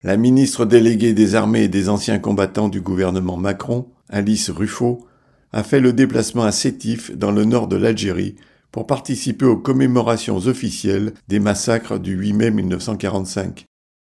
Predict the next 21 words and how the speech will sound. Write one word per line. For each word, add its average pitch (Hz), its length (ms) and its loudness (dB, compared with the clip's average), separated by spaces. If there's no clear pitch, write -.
Après 95 260 0
dix-huit 113 300 2
mois 117 160 4
de 107 120 0
tensions 104 360 -4
diplomatiques, 98 800 -6
toute 175 180 -8
symbolique 127 580 2
qu'elle 107 200 0
est, 107 180 0
la 110 120 4
visite 123 380 2
scellerait 117 460 2
le 101 160 2
dégel 107 440 0
des 98 120 0
relations 104 600 -2
entre 92 220 -10
Paris 95 460 -4
et 95 140 -4
Alger. 87 380 -6